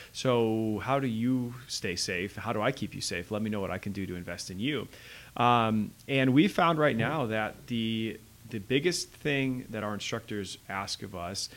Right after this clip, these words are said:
is that we do, and we implement that, uh, that mentorship program that we've talked about, because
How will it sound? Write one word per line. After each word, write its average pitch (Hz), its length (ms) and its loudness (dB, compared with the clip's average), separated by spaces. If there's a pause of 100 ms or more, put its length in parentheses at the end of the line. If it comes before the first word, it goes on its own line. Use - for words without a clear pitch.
(220)
is 104 240 -6
that 101 240 -4
we 104 100 -4
do, 98 480 -6
and 110 80 -4
we 101 140 -4
implement 92 400 -8
that, 87 240 -6 (280)
uh, 87 360 -8
that 87 160 -10
mentorship 107 400 -8
program 78 500 -8
that 95 140 -6
we've 90 120 -10
talked 90 300 -8
about, 82 300 -8
because 104 560 -4